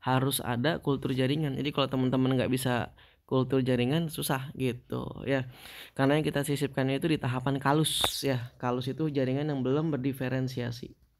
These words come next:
ya. Kalus adalah hasil pertumbuhan dari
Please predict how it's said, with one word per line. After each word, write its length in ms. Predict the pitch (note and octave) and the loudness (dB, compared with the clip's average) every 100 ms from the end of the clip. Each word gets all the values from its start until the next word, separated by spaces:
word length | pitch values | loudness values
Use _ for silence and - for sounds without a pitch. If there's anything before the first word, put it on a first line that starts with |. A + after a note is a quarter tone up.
| - | -8
ya. 160 | B2+ B2+ - _ - _ _ _ _ _ _ _ _ _ | -6 -8 -12 _ -20 _ _ _ _ _ _ _ _ _
Kalus 320 | - C3 D#3 C#3 | 0 2 2 0
adalah 240 | C3+ C#3 | 0 0
hasil 400 | D3 D#3+ E3+ F3+ | -4 -4 -4 -4
pertumbuhan 640 | C3+ - B2+ B2+ C#3 D3+ | -4 -4 -2 0 0 2
dari 320 | B2+ B2+ D#3+ | 0 0 -2